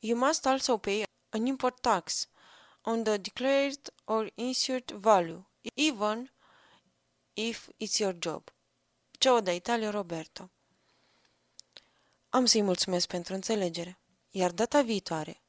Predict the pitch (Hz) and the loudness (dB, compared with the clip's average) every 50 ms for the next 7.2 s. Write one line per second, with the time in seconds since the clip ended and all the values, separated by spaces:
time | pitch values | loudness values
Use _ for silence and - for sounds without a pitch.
0 | _ _ - 180 180 - - - 190 175 185 196 175 151 - - 160 - - - | _ _ -10 -4 0 0 0 0 0 -4 -4 -4 -4 -4 -6 -8 -12 -10 -6 -4
1 | 170 170 165 165 170 170 160 151 - 170 165 165 165 165 165 165 156 - 160 160 | -4 -2 -2 -2 -2 -2 -2 -2 -2 -4 -2 -4 -6 -6 -8 -10 -12 -12 -10 -10
2 | 156 151 - 214 226 240 - - - - - - - - - - - 233 214 277 | -10 -8 -6 -8 -8 -8 -12 -18 -20 -20 -20 -20 -20 -20 -20 -14 -8 2 6 8
3 | 285 277 285 294 294 208 214 220 202 185 - - 233 226 208 196 180 160 156 151 | 10 10 10 8 4 4 4 2 2 2 2 2 2 2 2 0 0 -2 -4 -2
4 | 147 202 240 233 - - 220 208 208 233 190 185 220 202 202 233 214 165 165 165 | 0 0 0 0 -2 -4 -4 -4 -6 -6 -4 -2 -2 2 2 2 2 2 -2 -4
5 | 165 156 156 156 - - 220 208 - - 208 202 190 _ - 240 - - 226 226 | -6 -4 -2 -2 0 0 0 0 -2 -4 -6 -8 -8 _ -4 -4 -2 0 0 0
6 | 214 208 208 - - 190 175 - - - 160 160 165 175 160 202 220 220 - - | 0 2 0 0 0 0 -4 -8 -8 -8 -6 -6 -6 -2 -2 -2 -2 -2 -4 -6
7 | 156 156 156 - | -6 -8 -8 -14